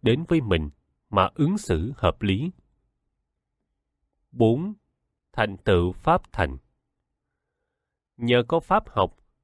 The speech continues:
văn tuệ, tư tuệ, hành giả tu tập pháp hành, giới, định, tuệ, mà thực chứng pháp thành,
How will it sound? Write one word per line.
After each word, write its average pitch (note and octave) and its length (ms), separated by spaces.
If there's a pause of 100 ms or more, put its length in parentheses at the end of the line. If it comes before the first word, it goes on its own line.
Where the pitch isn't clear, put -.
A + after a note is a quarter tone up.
(180)
văn C3+ 280
tuệ, E2+ 340 (180)
tư C3+ 240
tuệ, D#2+ 320 (560)
hành A#2 340
giả F#2+ 340 (100)
tu C#3+ 140
tập - 220
pháp - 320
hành, D#2+ 260 (760)
giới, C#3+ 460 (320)
định, E2 380 (320)
tuệ, D#2+ 340 (600)
mà G#2+ 280
thực A2+ 220
chứng D3+ 240
pháp F#3 360
thành, D#2+ 260